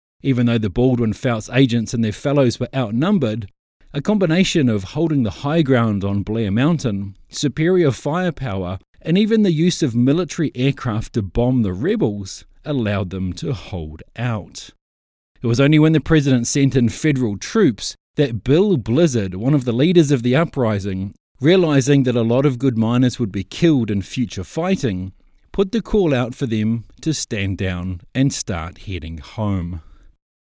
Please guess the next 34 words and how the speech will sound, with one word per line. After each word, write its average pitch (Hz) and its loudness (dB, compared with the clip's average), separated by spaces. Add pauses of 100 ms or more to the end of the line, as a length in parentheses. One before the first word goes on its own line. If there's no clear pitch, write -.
(220)
A 139 -4
combined 160 2
total 107 0
of 113 0
around 147 4
two 190 0
hundred 190 0
men 110 0
had 104 -4
died, 143 -2 (200)
and 143 2
after 170 4
the 180 6
battle, 139 4
nine 147 4
hundred 170 2
and 135 2
eighty-five 160 0
miners 104 0
were 117 2
indicted 104 0
for - -8
murder, 160 2 (240)
conspiracy 147 0
to 107 -8
commit 98 -4
murder, 92 -4 (440)
and 110 -2
treason 123 0
against 95 -4
the 127 0
state 85 -6
of 80 -12
Virginia. 98 -2